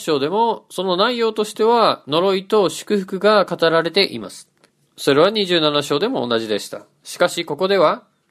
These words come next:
イスラエルがそれらに対してアーメンと言わなければならないということは書かれていません。それはもう二十七章で終わったことです。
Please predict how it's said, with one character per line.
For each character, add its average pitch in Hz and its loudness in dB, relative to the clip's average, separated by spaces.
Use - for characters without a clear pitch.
イ 143 -6
ス 165 0
ラ 175 4
エ 160 2
ル 156 0
が 165 2
そ 160 -4
れ 170 2
ら 156 2
に 151 -4
対 156 2
し - -14
て 160 2
ア 143 4
ー 165 -2
メ 175 -2
ン 165 -6
と 156 2
言 147 2
わ 165 2
な 156 -2
け 147 -2
れ 139 2
ば 127 4
な 113 -2
ら 110 -2
な 110 -2
い 104 -6
と 170 -2
い 170 2
う 160 -8
こ 160 -2
と 175 -2
は 208 4
書 135 0
か 127 2
れ 110 -2
て 170 -4
い 156 -4
ま 104 -8
せ 101 -16
ん。 - -20
そ 143 0
れ 165 6
は 180 6
も 170 -2
う - -2
二 160 -2
十 135 -2
七 143 0
章 147 -2
で 190 0
終 127 2
わ 135 4
っ - -8
た - -4
こ 110 -8
と 98 -8
で 87 -16
す。 - -20